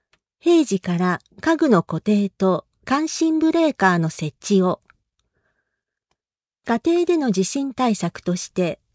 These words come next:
家具の固定などが重要です。倒れる、動く、落ちる、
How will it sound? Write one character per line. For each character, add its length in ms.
家 160
具 100
の 160
固 160
定 240
な 140
ど 120
が 140
重 240
要 260
で 160
す。 220
倒 280
れ 160
る、 240
動 260
く、 360
落 180
ち 160
る、 220